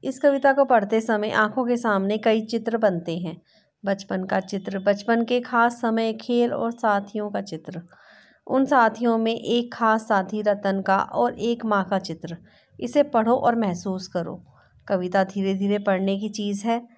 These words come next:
उसे मन में उतरने में काफ़ी समय लगता है। कभी-कभी तो बरसों बाद हम बचपन की पढ़ी कविता पढ़ते हैं तो लगता है पहली बार पढ़ा है इसे।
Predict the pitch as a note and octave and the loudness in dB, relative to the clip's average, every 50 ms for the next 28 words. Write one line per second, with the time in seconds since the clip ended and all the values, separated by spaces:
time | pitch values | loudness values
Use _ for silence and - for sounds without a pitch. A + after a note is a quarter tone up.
0 | _ _ _ _ _ - B3 B3+ - D4+ C#4 C4 B3+ A#3+ A#3+ A#3 A#3 A#3 A#3 A3+ | _ _ _ _ _ -6 -4 0 2 2 4 4 4 2 2 2 2 0 -2 -2
1 | A3+ - - _ - - A3 A3 A#3 A3+ A3 A3 A3 A3 A3+ A3+ A3+ A3 G#3+ G#3 | -4 -8 -14 _ -10 -8 0 4 4 4 4 4 2 0 0 0 2 2 2 2
2 | G#3 B3 A#3+ A#3 G#3+ G3+ G#3 G#3+ G#3+ G3+ E3+ F3 - - E3 E3+ F3 D#3 D3+ - | 0 -2 -2 0 0 0 0 0 0 -2 -4 -4 -6 -6 -6 -6 -6 -6 -8 -10
3 | - _ _ _ _ _ _ _ _ _ - G#3 G3 G#3+ A3 A3 A3 G3+ G#3 G3+ | -14 _ _ _ _ _ _ _ _ _ -2 0 0 0 2 2 0 0 0 -2
4 | G3+ G3+ A3+ G#3 G3 G3 G3 G3 G3+ A3 G#3+ G3+ G3 G3 G3 G#3 A3 A3+ A3 - | -2 0 0 2 4 2 2 2 0 -4 -2 2 4 4 6 6 4 2 0 -6
5 | - - _ _ _ _ _ - B3+ B3 A#3+ A#3+ A#3+ A#3+ A#3+ - B3+ B3 B3 A#3 | -16 -20 _ _ _ _ _ -2 0 2 4 4 4 2 0 0 0 0 0 -2
6 | B3 B3 A#3+ A#3 A3 G#3+ A3+ A3+ A3 A3 G#3+ G#3 G#3 G#3 G3+ A3 A3 G#3+ G#3 G#3 | -4 -2 0 2 2 2 2 0 0 -2 -2 -2 -2 -2 0 0 0 0 -2 -4
7 | - - F#3+ F#3 F#3 G3+ G3 G3 F#3 F3 - - - - - - _ - - - | -4 -4 -4 -4 -4 -4 -4 -2 -4 -6 -8 -10 -14 -20 -20 -20 _ -20 -4 0
8 | A3+ A3 G#3+ G#3 G3 G3+ G3+ - G3+ G3+ G3+ G#3+ A3+ A#3 B3 - - - _ _ | 0 2 4 2 2 2 2 2 4 4 4 2 0 -2 -2 -4 -10 -20 _ _
9 | _ - - - - A#3+ B3+ C4 B3+ C4 A#3+ A3 G#3+ G#3+ G#3+ A3+ A3+ A3 G3 F#3+ | _ -20 -4 2 2 2 4 2 0 0 0 2 4 4 4 4 2 2 0 0
10 | G3 G3 F#3 F#3+ F#3+ G3 G3 F#3 F3 F3 - D#3 E3+ | 0 0 -2 0 0 0 0 -2 -2 -4 -6 -8 -8